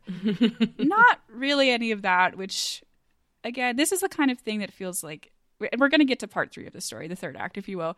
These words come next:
Speaker 2: uh, in a minute. But I just wanna say before we get there is that I'm always very skeptical of when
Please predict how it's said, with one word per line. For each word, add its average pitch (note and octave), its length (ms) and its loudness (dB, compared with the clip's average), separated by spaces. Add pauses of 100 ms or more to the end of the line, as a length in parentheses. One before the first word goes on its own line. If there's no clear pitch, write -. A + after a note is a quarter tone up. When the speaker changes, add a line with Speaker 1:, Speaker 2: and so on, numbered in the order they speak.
(300)
Speaker 2:
uh, E3 160 0 (240)
in F#3 120 -6
a F3+ 40 -4
minute. D#3+ 340 -4
But F3+ 140 0
I F3+ 80 2
just G#3 220 -6
wanna F#3 160 -6
say F3+ 100 -8
before E3 240 -10
we D#3 120 -6
get D#3 180 -10
there D3+ 180 -6
is C#3+ 180 -10
that C#3 260 -4 (580)
I'm F3+ 160 2
always G3 360 -4
very G3 180 -6
skeptical E3 800 -8
of - 200 -10
when D3 500 -8